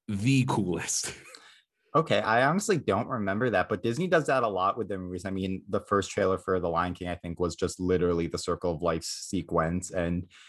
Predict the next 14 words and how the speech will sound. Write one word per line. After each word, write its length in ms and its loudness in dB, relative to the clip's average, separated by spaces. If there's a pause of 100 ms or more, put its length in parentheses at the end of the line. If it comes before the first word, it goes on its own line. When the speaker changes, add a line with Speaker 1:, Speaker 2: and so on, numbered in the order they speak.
(100)
Speaker 2:
more 160 4
recently, 400 0
Frozen 440 2
two, 540 0
its 220 -6
first 300 -2
trailer 340 0
was 220 -6
literally 340 0
just 240 -6
a 40 -10
scene 220 -2
of 140 -2
Elsa 640 0